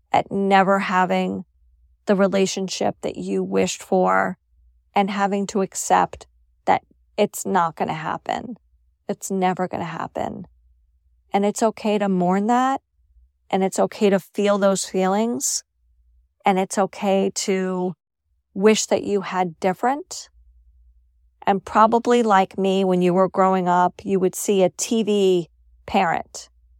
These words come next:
and you would idealize that T V parent, and you would try to insert yourself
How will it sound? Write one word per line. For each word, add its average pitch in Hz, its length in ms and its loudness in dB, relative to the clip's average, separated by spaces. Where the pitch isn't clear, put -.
and 196 160 0
you 185 100 0
would 185 120 -2
idealize 190 800 2
that - 200 -2
T 190 200 -2
V 185 200 0
parent, 180 680 -4
and 180 240 -2
you 190 180 -2
would 185 320 0
try - 220 4
to 247 180 4
insert 214 520 2
yourself 185 600 2